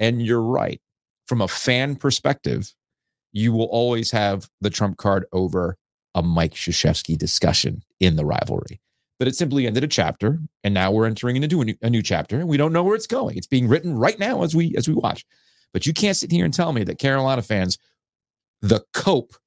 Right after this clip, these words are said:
of saying, "Well, you know, we ended Coach K's career," was relevant last year when they got swept by Duke, and Duke won the A C C championship, and Duke was crushing it in recruiting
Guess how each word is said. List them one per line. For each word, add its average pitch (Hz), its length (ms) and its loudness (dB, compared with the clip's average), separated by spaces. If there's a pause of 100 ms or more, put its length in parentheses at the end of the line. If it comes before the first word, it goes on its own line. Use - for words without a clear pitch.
(140)
of 131 100 0
saying, 139 160 0
"Well, 180 240 4
you 165 80 -2
know, 147 80 0
we 143 160 0
ended 156 180 0
Coach 131 200 0
K's 131 220 0
career," 131 420 0 (260)
was 104 220 0
relevant 110 480 0
last 107 400 0
year 104 80 2
when 98 80 2
they 95 80 0
got 92 160 2
swept - 640 0
by 135 140 2
Duke, 120 280 -2 (380)
and 123 200 0
Duke 113 300 -2
won 110 240 0
the 120 140 2
A 120 100 0
C 123 160 -2
C 131 180 0
championship, 113 580 0 (120)
and 107 260 0
Duke 107 200 0
was 110 120 0
crushing 107 440 0
it 104 80 2
in 104 100 0
recruiting 98 540 0